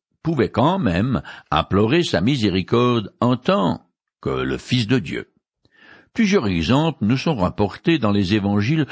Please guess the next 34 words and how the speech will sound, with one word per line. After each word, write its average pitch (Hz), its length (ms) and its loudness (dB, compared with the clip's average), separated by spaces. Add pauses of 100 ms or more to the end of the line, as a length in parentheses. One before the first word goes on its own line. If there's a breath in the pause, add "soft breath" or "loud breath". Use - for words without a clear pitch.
(220 loud breath)
comme 156 200 0
l'histoire 208 420 0
de 117 100 0
la 95 160 2
guérison 117 680 0
de 101 120 0
la 71 160 0
fille 151 540 -2
de 73 120 -2
la - 140 0
femme 117 360 -2
syrophénicienne. 62 1080 -4 (420 loud breath)
Matthieu - 380 -6
chapitre - 480 -2
quinze, 135 440 0 (360 loud breath)
versets - 340 0
vingt 123 380 0
et 80 220 -2
un 139 420 0
à 101 120 0
vingt-huit. - 540 -10 (480 loud breath)
Si 220 240 0
Jésus 233 340 2
est 151 60 2
d'abord 107 380 0
venu 156 380 0
pour 101 280 0
offrir 160 500 0
le 101 100 2
royaume 143 460 0
de 101 140 2
Dieu 123 200 2
aux 120 100 0
Israélites, - 840 -6